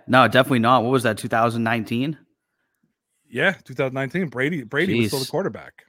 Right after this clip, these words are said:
Speaker 1: Oh, my goodness, I know. It's, it's been a while. It's been a while, man.
Speaker 2: All right, so let me, I, I got five things, five different little stories I wanna go over with you, but let me ask you first. Like, okay, so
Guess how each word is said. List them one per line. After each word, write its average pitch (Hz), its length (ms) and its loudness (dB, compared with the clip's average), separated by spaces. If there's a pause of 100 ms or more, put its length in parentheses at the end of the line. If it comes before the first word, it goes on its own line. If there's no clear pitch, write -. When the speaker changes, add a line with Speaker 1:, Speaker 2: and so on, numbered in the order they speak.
(140)
Speaker 1:
Oh, 117 140 -2
my 104 160 -2
goodness, 110 400 -2
I 95 140 -4
know. 107 300 2
It's, 120 280 0
it's 113 220 -2
been 123 140 4
a 113 60 6
while. 107 540 4 (680)
It's 107 180 -6
been 120 120 -6
a 113 40 -4
while, 107 320 -2
man. 101 320 -6 (360)
Speaker 2:
All 180 100 2
right, 175 200 2
so 190 200 -4
let 214 160 0
me, 220 280 -2 (220)
I, 175 280 -2
I - 20 2
got 202 360 -2 (800)
five 165 300 -2
things, 143 340 -6
five 143 300 -6
different 135 320 -12
little 135 180 -6
stories 131 380 -4
I 127 40 -8
wanna 123 180 -8
go 127 140 -6
over 120 140 -8
with 117 140 -10
you, 120 80 -12
but 123 140 -10
let 131 80 -10
me 131 100 -10
ask 123 220 -14
you 117 80 -20
first. 117 460 -14
Like, 117 260 -12 (500)
okay, 151 240 -2
so 151 380 -6